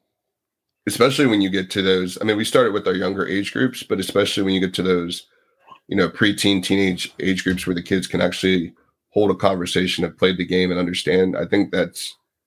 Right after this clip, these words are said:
it's big because you don't wanna take your team and say, "Go put them in a state cup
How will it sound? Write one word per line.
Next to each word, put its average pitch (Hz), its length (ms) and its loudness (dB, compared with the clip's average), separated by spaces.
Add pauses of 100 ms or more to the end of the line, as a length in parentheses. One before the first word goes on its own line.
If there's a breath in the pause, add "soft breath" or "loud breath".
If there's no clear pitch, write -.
(280)
it's 92 160 -8
big 110 300 0 (220)
because 95 440 0
you 95 80 2
don't 110 200 4
wanna 95 380 0 (160)
take - 240 -2
your 92 100 -4
team 101 520 0 (680)
and 92 260 2
say, 95 240 2
"Go 92 140 0
put 104 260 -2
them 95 240 2
in 92 160 0
a 87 340 -4
state 98 300 -2
cup - 340 0